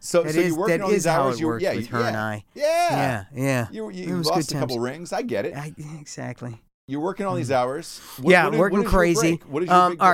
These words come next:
Speaker 2: right, so that one of the big ones is, and this is super funny, and it, I, I guess it certainly classifies as right place at right time. Um, I had been wor-, a staff guy at Larrabee for, um, six months, seven months, eight months, something like that.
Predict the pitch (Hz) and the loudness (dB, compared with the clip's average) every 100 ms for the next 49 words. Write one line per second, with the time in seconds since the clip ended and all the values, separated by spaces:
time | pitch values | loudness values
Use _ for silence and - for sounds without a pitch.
0 | 165 - 175 165 156 165 214 220 175 160 | 4 0 2 2 4 2 4 2 2 2
1 | 147 147 139 147 139 131 131 131 135 - | 2 0 0 0 0 0 -2 -4 -2 -2
2 | 151 127 - 107 104 104 - - _ 135 | -2 -4 -4 -4 -4 -4 -8 -20 _ -2
3 | 139 139 - 160 - 302 285 110 95 - | -2 -2 -8 -10 -8 -10 -10 -10 -12 -6
4 | 147 143 - 151 - 185 147 - 131 113 | -4 -4 -6 -12 -6 -4 -4 -4 -4 -4
5 | - 113 110 113 107 101 104 101 120 101 | -4 -6 -4 -6 -6 -6 -6 -6 -8 -8
6 | 101 98 101 - 104 101 - _ _ _ | -8 -8 -10 -10 -8 -8 -12 _ _ _
7 | 139 135 131 127 120 _ _ - 147 151 | 0 2 2 -2 -6 _ _ -2 0 0
8 | 123 160 170 170 _ 147 156 - 139 - | 0 0 0 -2 _ -4 -4 -4 -4 -2
9 | - 160 156 - 151 147 120 120 123 120 | 0 2 0 2 2 2 -2 -2 0 0
10 | 120 113 - 160 160 160 147 147 - 123 | -4 -6 -4 -2 0 2 2 -2 -2 0
11 | 117 113 110 110 107 - _ _ _ _ | 0 0 -2 -4 -6 -10 _ _ _ _
12 | _ - 240 240 - 190 190 190 - 175 | _ -8 -6 -4 0 0 0 -2 -4 -2
13 | 175 175 180 170 147 165 165 - - 156 | -2 -2 -4 -4 -4 -4 -4 -6 -6 -6
14 | 160 147 143 - 131 127 | -6 -6 -6 -4 -2 -2